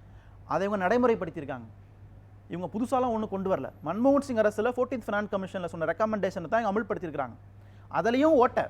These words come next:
ரெண்டாயிரத்தி இருபது லாக்டவுன் சமயத்துல எவ்வளவு கொடுத்தாங்க நிதி மாநிலங்களுக்கு? இருபது பர்சன்ட். ரெண்டாயிரத்தி இருபத்தொன்னு இருபத்திரெண்டு பர்சன்ட். கேட்டா நிதி இல்லைங்கிற. அப்ப பி எம் கேர்ஸ் நிதி எங்க போச்சு? நிதி இல்லைன்னு சொல்றீங்களா? அப்ப பி எம் கேர்ஸ் நிதி எங்க?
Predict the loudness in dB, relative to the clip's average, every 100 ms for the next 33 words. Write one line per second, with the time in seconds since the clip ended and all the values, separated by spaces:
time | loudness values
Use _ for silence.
0 | -6 -20 -10 -4 4 8 6 6 2 6
1 | 6 6 4 2 2 -2 0 0 2 2
2 | 0 -2 -2 -2 -2 -2 0 -2 -2 -4
3 | 0 2 2 2 -4 -6 -10 -14 -18 -20
4 | -20 -20 -20 -20 -20 -20 -8 0 6 6
5 | 6 2 2 2 4 6 6 2 2 0
6 | -2 -6 -8 -8 -4 2 4 4 2 0
7 | 0 0 0 2 2 4 2 0 0 2
8 | 2 0 -2 -6 -20 -20 -20 -20 -20 -20
9 | -20 -20 -20 -10 -2 4 4 8 6 4
10 | 0 0 0 0 6 6 6 -2 0 0
11 | 2 0